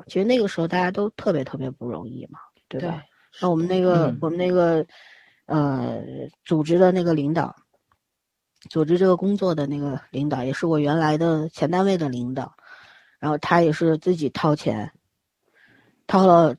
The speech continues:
Speaker 1: 掏了很多钱，每天做后勤，开着车到处去买水呀、买吃的呀什么的呀。就我们有一次工作完结束之后，就是，呃，就觉得挺有成就感的，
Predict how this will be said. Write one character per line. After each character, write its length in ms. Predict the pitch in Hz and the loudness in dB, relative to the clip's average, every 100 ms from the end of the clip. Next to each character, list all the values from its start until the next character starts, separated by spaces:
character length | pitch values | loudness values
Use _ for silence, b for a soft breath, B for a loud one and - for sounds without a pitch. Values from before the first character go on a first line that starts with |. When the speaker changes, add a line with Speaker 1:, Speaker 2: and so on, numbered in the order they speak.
| - | -2
Speaker 1:
掏 200 | - 214 | 2 4
了 80 | |
很 100 | 190 | 4
多 180 | 156 156 | 2 0
钱， 200 | 160 147 | -2 -2
每 140 | 151 165 | 2 2
天 340 | - 208 208 208 | 6 6 6 4
做 160 | - 185 | 6 6
后 200 | - 170 | 6 2
勤， 400 | - - 135 147 | 0 -6 -6 -6
开 180 | - 175 | 0 2
着 100 | 170 | 2
车 200 | 160 170 | 2 0
到 160 | 156 151 | 2 0
处 140 | - | -2
去 100 | 151 | -4
买 200 | 156 143 | -2 0
水 280 | 151 - 131 | 0 -2 -4
呀、 360 | 113 131 139 143 | -4 -4 -4 -4
买 220 | 143 120 | -6 -6
吃 280 | - - 160 | -8 -6 -4
的 120 | 147 | -2
呀 200 | 127 117 | -4 -8
什 180 | 117 123 | -10 -12
么 140 | 120 | -12
的 80 | 120 | -10
呀。 160 | 117 120 b b b b b | -12 -12 b b b b b
就 80 | 185 | 0
我 60 | 180 | 0
们 100 | 175 | 2
有 160 | 160 | 2
一 80 | 143 | 2
次 180 | - 214 | 0 0
工 220 | 196 196 | 2 4
作 140 | 202 | 4
完 180 | 180 170 | 4 4
结 180 | 180 175 | 2 0
束 200 | 180 190 | 0 -2
之 180 | 180 185 | 0 0
后， 180 | 190 160 | 2 2
就 140 | 165 | 0
是， 340 | 170 165 147 139 b b _ | -2 -2 -2 -4 b b _
呃， 100 | - 127 - _ _ | -12 -12 -14 _ _
就 140 | 220 226 _ | 0 0 _
觉 160 | - 233 | 6 8
得 240 | 277 285 - | 10 8 2
挺 160 | - 262 | 4 6
有 80 | |
成 180 | 240 165 | 6 4
就 160 | 160 160 | 2 0
感 300 | 147 113 90 | 0 -6 -8
的， 220 | 85 87 | -10 -10